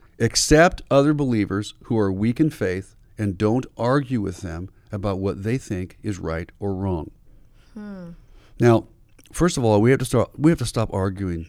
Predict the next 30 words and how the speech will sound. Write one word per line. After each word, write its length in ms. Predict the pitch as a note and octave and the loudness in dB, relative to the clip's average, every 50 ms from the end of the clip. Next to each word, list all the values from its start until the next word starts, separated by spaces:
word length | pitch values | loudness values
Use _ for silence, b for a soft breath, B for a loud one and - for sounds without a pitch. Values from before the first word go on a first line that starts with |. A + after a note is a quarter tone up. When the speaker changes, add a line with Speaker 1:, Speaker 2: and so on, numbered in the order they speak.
| - - | -12 -12
Speaker 1:
with 280 | G2 F#2 E2 E2 - | -10 -10 -10 -10 -10
each 180 | F#2+ F#2+ - - | -10 -10 -8 -8
other. 240 | F2+ D#2+ - - - - - - - _ _ _ _ _ | -8 -8 -10 -12 -16 -20 -20 -20 -20 _ _ _ _ _
This, 200 | - D3 - - - | -6 -6 -6 -8 -8
this, 360 | - C3 D#3 E3 - - - - _ _ - - - - - _ - | -4 -2 0 0 0 -4 -8 -12 _ _ -20 -20 -20 -20 -20 _ -2
this 220 | C#3+ D3 D3 - | -2 0 0 -2
is 240 | C3 G#2+ - - - - | -4 -6 -6 -8 -12 -12
so 280 | - - - D#3+ D3 A2 | -8 -2 0 2 2 2
unproductive. 580 | A#2+ A2 - G#2+ F#2 E2+ D#2+ - D#2 - - - - - | 2 0 -2 -2 -2 -4 -4 -6 -10 -14 -14 -18 -10 -6
It 100 | - A#2+ | -4 -4
shuts 200 | - - E3 D#3 | 0 0 0 0
down 220 | - D#3 C#3 C3+ B2 | 2 2 2 2 2
good 340 | G2+ B2 B2 A#2+ G2 - - | 2 2 0 0 0 -6 -8
communication. 640 | - - A2+ G#2+ G2+ - - F#2+ F2+ - - - - - _ _ _ - - - - - - - - - - - - - - - - - - b b b | -2 0 0 0 0 -2 -4 -6 -6 -8 -10 -14 -16 -20 _ _ _ -20 -20 -20 -20 -20 -20 -20 -20 -20 -20 -20 -18 -14 -14 -14 -12 -14 -14 b b b
Some 200 | - - B2 C#3 | -6 0 4 6
of 40 | D3 | 6
you 180 | C#3+ C#3+ C#3 | 8 8 6
may 140 | C3 C3+ C3 | 6 6 4
not 180 | B2+ B2+ - A2 | 2 2 2 2
like 140 | A#2 A2+ G#2 | 0 0 2
what 80 | A2+ | 0
I'm 60 | G#2+ | 0
gonna 100 | G#2+ G#2 | 0 -2
say 180 | G2 - G#2+ G2+ | -2 -2 -2 -2
next, 260 | G2+ G2+ F#2+ G2 - | 0 -2 -2 -4 -6
but 120 | - - F2+ | -8 -6 -4
listen, 280 | G#2 G2 - F2 D#2+ b b b b b b b b b b b b - | -4 -4 -4 -6 -8 b b b b b b b b b b b b -2
those 240 | A#2+ A#2+ B2 C3+ C3 | 2 4 4 4 4
of 120 | D#3 D3 C3 | 2 2 4
you, 320 | B2+ A#2+ A#2+ A#2+ A#2+ A2+ | 4 4 4 4 2 2